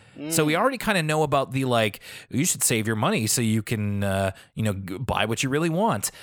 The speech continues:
Speaker 1: So we've already kinda got that lesson years and years ago, almost
Speaker 2: Mm-hmm.
Speaker 1: more than a decade.
Speaker 2: I kinda remember
Speaker 1: So
Speaker 2: those moon
Speaker 1: to
Speaker 2: boots.
Speaker 1: to go back to it, yeah. <laughs> I figured, I figured you might. That might have jogged a memory.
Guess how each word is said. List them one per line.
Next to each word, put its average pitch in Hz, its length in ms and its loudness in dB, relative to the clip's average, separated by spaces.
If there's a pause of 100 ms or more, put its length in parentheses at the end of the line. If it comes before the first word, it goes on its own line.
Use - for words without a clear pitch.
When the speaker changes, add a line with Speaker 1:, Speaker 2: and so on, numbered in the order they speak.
(300)
Speaker 1:
So 147 200 2
we've 135 180 2
already 330 200 2
kinda 262 200 -2
got 160 240 0
that 135 200 2
lesson 98 400 -2
years 147 380 2
and 120 100 0
years 135 260 2
ago, - 440 -4
almost 139 280 0
Speaker 2:
Mm-hmm. 131 160 -4
Speaker 1:
more 143 200 0
than 131 100 -2
a 104 80 -2
decade. 131 460 -2 (220)
Speaker 2:
I - 40 -14
kinda 247 180 0
remember 202 200 4
Speaker 1:
So 107 100 4
Speaker 2:
those 101 160 0
moon 113 100 -8
Speaker 1:
to - 100 -2
Speaker 2:
boots. - 260 -16 (400)
Speaker 1:
to 143 80 -2
go 143 160 0
back 127 260 0
to 113 140 -4
it, 98 60 0
yeah. 110 340 2 (160)
<laughs> - 800 -2
I - 100 0
figured, 185 320 -2
I 147 120 4
figured 170 320 0
you 131 120 2
might. 123 260 -2
That 135 160 0
might 127 140 0
have 110 80 -2
jogged 101 300 -2
a 101 40 -2
memory. 98 420 0